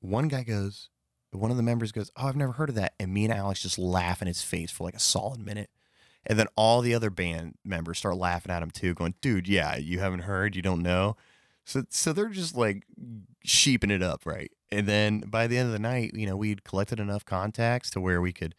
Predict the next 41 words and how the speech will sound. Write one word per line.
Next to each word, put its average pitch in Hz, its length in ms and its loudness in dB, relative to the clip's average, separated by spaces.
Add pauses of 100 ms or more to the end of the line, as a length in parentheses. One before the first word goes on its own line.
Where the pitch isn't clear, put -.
(380)
make 98 200 4
a 98 60 4
real 98 380 2
actual 117 600 -4
paper, 120 480 -2
you 110 100 6
know, 110 200 4
a 107 80 4
real 117 260 2
actual, 135 500 2
uh, 110 140 4
podcast, 151 720 2
a 107 40 -2
real 104 220 4
actual 120 360 2
video 113 380 2
cast. 143 460 -8 (400)
We 117 60 2
had 131 80 4
all 143 120 2
this 139 120 0
content, 123 600 -2
you 104 60 -4
know, 107 140 -4
and 110 100 -2
then, 107 100 -2
but, 107 260 2
uh, 101 200 -2
we 107 120 -2
went 120 200 -2
out 117 180 -2
to 113 60 -10
celebrate 107 640 -4
by 92 160 0
going 98 320 -2
to 95 220 -8
a, 92 100 -4
a 90 120 -4
club 113 280 -4
in 104 80 -2
Cincinnati 101 640 -6